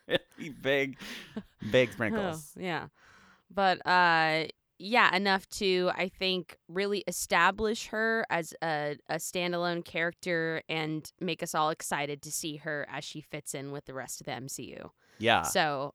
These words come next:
Speaker 2: um, yeah, I guess we'll just, like, go right into our general, general thoughts about the whole series. What,
Speaker 1: So
Speaker 2: what, what did you think?
Speaker 1: What did I think?
Speaker 2: Mm-hmm.
Speaker 1: I liked it. I thought it was great. I mean, honestly, I, uh,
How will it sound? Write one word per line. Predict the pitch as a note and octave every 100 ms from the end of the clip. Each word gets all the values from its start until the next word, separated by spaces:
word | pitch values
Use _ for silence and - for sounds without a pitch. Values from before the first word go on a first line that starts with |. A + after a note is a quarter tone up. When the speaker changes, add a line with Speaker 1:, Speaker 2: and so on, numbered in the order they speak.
| _
Speaker 2:
um, | D3+ C#3+ C#3 C#3 _ _ _ _ _ _ _
yeah, | G3 C#4+ F#3
I | F3
guess | G3 G3+ G#3+
we'll |
just, | G3 G#3 -
like, | G#3 - _ -
go | F3
right | G3+ F3+ F3
into | G3 A#3
our | F3 D#3+ D3+
general, | - F#3+ F3+ F#3 E3+ E3 D#3+ - E3
general | F3+ E3+ G3+ E3+ D#3+ -
thoughts | D#3 F4+ -
about | E3+ E3+
the | -
whole | D#3 - G#3
series. | G#3+ - G3 C4+ C4 D#3 D#3 F3+ F3 -
What, | - F#3 G#3
Speaker 1:
So | D3
Speaker 2:
what, | G3+ -
what | F#3+ G#3
did | G#3+
you | G#3+ C#4
think? | B3+ G#4+ - F2 - -
Speaker 1:
What | C3 D3
did | C#3+ -
I | G#2+ A2 G3+
think? | C4 A#4 B4 C5 C5 G#3
Speaker 2:
Mm-hmm. | D#3+ D3+
Speaker 1:
I | C#3 E3 C#4+ F4
liked | C3 C4 B2 C3+ - -
it. | E3 -
I | - - B3+
thought | - -
it | A#2
was | C3+ C3 -
great. | C#3+ G#2+ -
I | E3+
mean, | F#3 F#3+
honestly, | D#3+ G#3 A#3 - G3+ E3
I, | D3 C#3+
uh, | - C#3 B2 A#2 G#2+